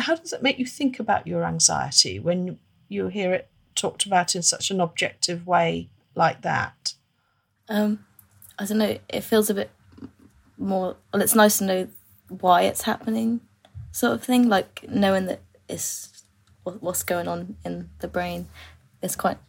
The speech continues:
Speaker 2: nice to know.
Speaker 1: Thank you. So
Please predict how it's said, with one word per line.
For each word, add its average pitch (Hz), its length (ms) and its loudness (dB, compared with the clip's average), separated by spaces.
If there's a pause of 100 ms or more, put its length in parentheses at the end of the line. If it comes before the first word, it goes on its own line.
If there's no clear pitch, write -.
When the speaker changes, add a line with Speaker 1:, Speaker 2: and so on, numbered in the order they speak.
Speaker 2:
nice 180 300 0
to 180 120 -4
know. 185 280 -4 (600)
Speaker 1:
Thank 214 200 -2
you. 156 140 -4 (440)
So 277 220 2